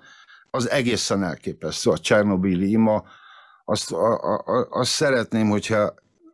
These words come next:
minél több ember olvasná el. Nagy élményem volt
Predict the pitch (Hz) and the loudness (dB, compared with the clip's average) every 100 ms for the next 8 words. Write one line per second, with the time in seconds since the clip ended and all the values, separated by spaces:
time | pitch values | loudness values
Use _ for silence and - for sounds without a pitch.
0 | _ _ _ _ _ - 233 117 156 101 | _ _ _ _ _ 0 4 4 4 2
1 | - 117 98 110 107 104 107 110 101 98 | 2 0 0 -2 0 0 0 0 0 -2
2 | - - 107 101 104 127 127 123 - - | -2 -2 0 0 0 0 2 0 -4 -20
3 | - - - 147 185 165 165 165 156 143 | -20 -8 -2 2 2 2 2 2 2 2
4 | 135 127 117 120 139 135 127 - - | 2 0 0 0 2 2 0 -6 -16